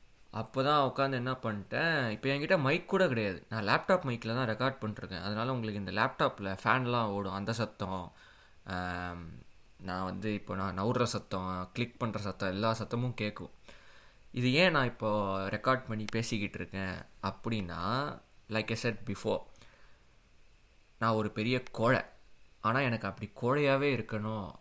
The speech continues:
அப்படின்றதுக்கு, அ, விருப்பம் கிடையாது. அதனால என்ன பண்ணிட்டேன், நம்ம யோசிச்சுட்டே இருக்க வேணாம், நம்ம இன்னொரு support தேட வேணாம். ச்சே, இவங்க வந்தா நம்ம podcast ஆரம்பிச்சிடலாம்,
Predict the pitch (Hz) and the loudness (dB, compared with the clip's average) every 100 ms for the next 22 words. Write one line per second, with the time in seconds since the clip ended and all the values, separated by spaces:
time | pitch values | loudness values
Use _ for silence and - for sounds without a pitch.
0 | - 101 - 110 113 104 98 - - 147 | -8 -6 -4 -4 -4 -4 -8 -8 -6 -4
1 | 185 - - - - 98 90 87 85 82 | -4 -6 -16 -20 -10 -6 -6 -6 -6 -8
2 | 78 110 120 120 117 107 95 107 92 - | -6 -2 -2 -4 -6 -4 -2 0 -2 -4
3 | - - - - - - - 104 123 135 | -12 -16 -18 -20 -20 -16 -6 -2 0 0
4 | 110 139 104 95 - 107 135 131 101 92 | -2 -2 -2 -4 -4 -2 0 0 -2 2
5 | 123 131 - 123 123 113 110 95 90 92 | 2 2 0 0 2 2 -2 -2 -2 -2
6 | 95 85 - - - - 110 110 117 156 | -2 -2 -10 -20 -10 -2 0 2 4 4
7 | 139 131 - 151 147 117 101 95 92 92 | 4 0 2 2 2 2 2 0 -2 0
8 | 101 95 90 - 127 113 127 131 123 120 | 2 2 0 0 2 2 2 4 2 2
9 | 123 156 151 123 107 107 101 98 92 90 | 4 4 4 0 -2 0 2 2 2 0
10 | 90 110 113 117 - 98 104 101 92 92 | 0 0 2 0 0 0 0 -4 -6 -4
11 | 95 92 | -2 -2